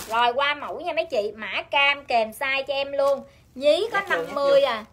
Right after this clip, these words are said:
Speaker 1: nhí em sale có năm mươi thôi. Sáu với bảy, năm mươi.
Speaker 2: Rồi, qua mẫu mấy chế ơi.
Speaker 1: Rồi, em lên cái bộ này cho mấy chị nè, bộ đẹp lắm, bộ nào cũng đẹp luôn.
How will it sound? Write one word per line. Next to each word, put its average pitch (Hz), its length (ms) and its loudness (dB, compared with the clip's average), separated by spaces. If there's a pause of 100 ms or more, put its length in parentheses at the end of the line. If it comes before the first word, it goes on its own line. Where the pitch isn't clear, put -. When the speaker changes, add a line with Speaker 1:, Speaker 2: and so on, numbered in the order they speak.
Speaker 1:
nhí 285 380 0
em 285 160 -6
sale 269 200 -4
có 302 100 -6
năm 277 320 -8
mươi 269 300 2
thôi. 262 300 -8 (920)
Sáu 277 260 0
với 370 140 -6
bảy, 247 400 -8
năm 277 280 -8
mươi. 269 300 -2 (480)
Speaker 2:
Rồi, 120 140 -10
qua 143 100 -8
mẫu - 180 -10
mấy 175 100 -14
chế 170 120 -14
ơi. 180 160 -12 (3000)
Speaker 1:
Rồi, 233 160 -2
em 269 120 -6
lên 285 240 0
cái 320 100 -2
bộ 262 80 -2 (100)
này 214 160 -4
cho 247 80 -8
mấy 311 180 -10
chị - 220 -8
nè, 220 60 -14 (200)
bộ 196 240 -12
đẹp 165 200 -14
lắm, 277 160 -16
bộ 196 80 -8 (100)
nào 214 120 -16
cũng 226 120 -16
đẹp 214 120 -14 (140)
luôn. 240 100 -16